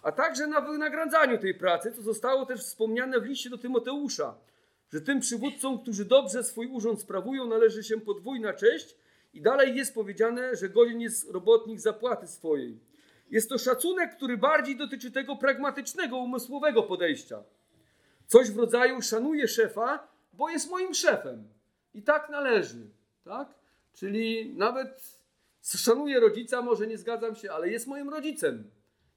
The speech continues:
i powinienem go szanować. Bóg ustanowił tą osobę, e, nade mną. Ale w trzynastym wierszu Paweł wzywa nas do miłości wobec przywódców. Nie tylko mamy czynić, bo tak trzeba,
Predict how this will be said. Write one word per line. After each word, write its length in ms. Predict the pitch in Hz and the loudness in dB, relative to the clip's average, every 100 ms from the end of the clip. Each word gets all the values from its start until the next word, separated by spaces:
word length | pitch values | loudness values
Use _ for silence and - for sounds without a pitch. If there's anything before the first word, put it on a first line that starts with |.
| - | -20
i 60 | |
powinienem 580 | 123 185 208 220 226 233 | -4 -4 -2 -4 -4 -4
go 280 | 220 247 240 | 0 -2 -2
szanować. 640 | - 220 254 233 170 143 | -8 -6 4 4 4 -4
Bóg 240 | 143 196 214 | -8 -14 -12
ustanowił 600 | 202 220 240 107 185 - _ _ _ - | -6 0 2 2 -2 -16 _ _ _ -2
tą 200 | 196 220 | 0 0
osobę, 580 | 196 208 208 185 180 175 - _ _ - | 0 2 4 4 4 0 -10 _ _ -4
e, 240 | 175 185 | -2 -2
nade 400 | 185 190 185 175 | -2 0 2 2
mną. 320 | 147 120 113 - _ _ | 2 -4 -6 -16 _ _
Ale 180 | 208 220 | 6 6
w 60 | - | 4
trzynastym 640 | - 254 427 440 294 233 | -2 2 4 2 0 6
wierszu 440 | 220 214 - 240 | 10 10 6 -6
Paweł 420 | - 311 349 320 | 0 0 2 -2
wzywa 340 | 220 302 339 330 | -6 -6 -4 -2
nas 200 | 302 214 | -2 -4
do 100 | 320 | -6
miłości 540 | 381 440 381 - 214 | 4 6 6 2 -4
wobec 280 | 190 180 170 | -4 -4 -6
przywódców. 580 | - 165 165 - 135 - _ _ _ _ | -10 -6 -6 -6 -14 -16 _ _ _ _
Nie 100 | 226 | -2
tylko 360 | 233 427 403 302 | 4 4 4 0
mamy 280 | 269 240 226 | 2 4 2
czynić, 440 | - 285 269 170 | 2 0 0 0
bo 160 | 220 214 | 2 4
tak 220 | 220 - | 2 -2
trzeba, 760 | - 220 175 165 233 294 - | 2 4 4 2 2 -2 -12